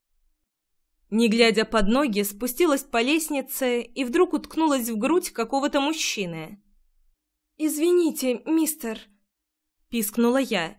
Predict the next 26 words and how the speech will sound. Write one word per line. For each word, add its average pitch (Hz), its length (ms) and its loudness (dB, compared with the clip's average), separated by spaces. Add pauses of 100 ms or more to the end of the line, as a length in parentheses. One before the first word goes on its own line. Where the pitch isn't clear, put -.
(100)
и, 233 80 -10
подняв 262 400 2
глаза, 262 360 4
замерла. 233 640 0 (880)
Передо 185 420 2
мной 214 360 4
стоял 302 600 4
мастер 220 560 2
Ренфорд, 190 720 -2 (320)
мой 202 260 2
хозяин. 180 760 -4 (1200)
Некромант 311 640 4
был 285 240 4
недоволен. 190 880 0 (600)
Я 311 180 2
поежилась 277 720 4
от 226 100 -6
его 240 160 4
взгляда 226 500 2
и 220 80 2
закусила 233 560 -2
губу. 196 420 -6 (640)
Что - 460 0
я 262 300 4
успела 269 480 0
натворить? 262 720 -2